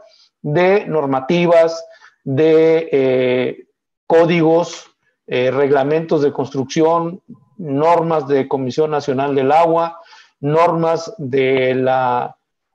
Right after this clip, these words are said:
N P F A para el caso de, eh, sistemas contra incendio, normas de la Dirección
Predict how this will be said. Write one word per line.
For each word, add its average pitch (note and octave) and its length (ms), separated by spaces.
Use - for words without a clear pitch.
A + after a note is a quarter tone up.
N D3+ 360
P D3+ 160
F C#3+ 260
A F3 280
para C3+ 600
el B2+ 180
caso D3 400
de, B2 500
eh, B2 600
sistemas D3 440
contra C#3+ 300
incendio, F3 640
normas F3 480
de D3 120
la C3+ 100
Dirección D3+ 640